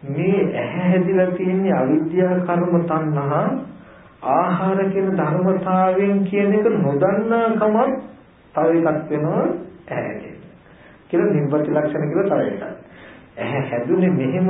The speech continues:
නේද කියන එක නොදන්නාකමයි කියලා තව එකක් ඉවර වෙලා තියෙනවා. නොදකිනකොට පස්සෙන් දෙක ඉවර වෙනවා.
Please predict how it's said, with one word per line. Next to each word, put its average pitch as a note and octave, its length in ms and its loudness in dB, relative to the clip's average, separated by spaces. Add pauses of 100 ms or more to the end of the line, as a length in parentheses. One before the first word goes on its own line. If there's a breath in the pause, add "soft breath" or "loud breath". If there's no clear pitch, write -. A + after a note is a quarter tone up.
නේද F3 360 0 (100)
කියන G3 260 0
එක G3 140 0
නොදන්නාකමයි G3 1000 0
කියලා G3 200 2
තව E3 140 2
එකක් E3+ 220 0
ඉවර - 200 0
වෙලා - 320 -10
තියෙනවා. - 380 -18 (440 loud breath)
නොදකිනකොට B2 640 -4
පස්සෙන් - 380 -4
දෙක D#3+ 140 0
ඉවර - 200 -4
වෙනවා. - 340 -14